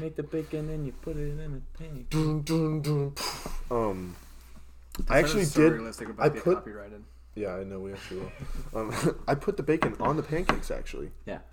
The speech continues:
Speaker 2: And it was delectable. It was very good.
Speaker 3: Really?
Speaker 1: Yeah.
Speaker 2: Yeah.
Speaker 1: Did you make the pancakes and the bacon?
Speaker 2: Mm-hmm. Yeah.
Speaker 3: Wow.
Speaker 1: Wow, both of you cook.
Speaker 2: Hmm.
Speaker 3: So, I don't understand. You say you don't cook. Like, what do you eat then? I mean, obviously, like,
Speaker 1: I
Speaker 3: you're
Speaker 1: eat
Speaker 3: out
Speaker 1: out
Speaker 3: to eat,
Speaker 1: a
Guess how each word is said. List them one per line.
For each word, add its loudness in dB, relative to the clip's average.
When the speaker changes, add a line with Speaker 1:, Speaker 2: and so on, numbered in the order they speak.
Speaker 2:
And -2
it 0
was -6
delectable. -2
It 8
was -4
very -2
good. -8
Speaker 3:
Really? -6
Speaker 1:
Yeah. -6
Speaker 2:
Yeah. -10
Speaker 1:
Did -10
you -6
make -4
the -14
pancakes -8
and -8
the -8
bacon? -6
Speaker 2:
Mm-hmm. -8
Yeah. -10
Speaker 3:
Wow. -6
Speaker 1:
Wow, -10
both -4
of -6
you -6
cook. -4
Speaker 2:
Hmm. -12
Speaker 3:
So, 0
I 0
don't 0
understand. -4
You -6
say -6
you -6
don't -6
cook. -10
Like, -12
what -12
do -6
you -6
eat -6
then? -12
I -10
mean, -8
obviously, -6
like, -2
Speaker 1:
I -6
Speaker 3:
you're -4
Speaker 1:
eat 0
Speaker 3:
out 2
Speaker 1:
out 0
Speaker 3:
to -8
eat, -10
Speaker 1:
a -18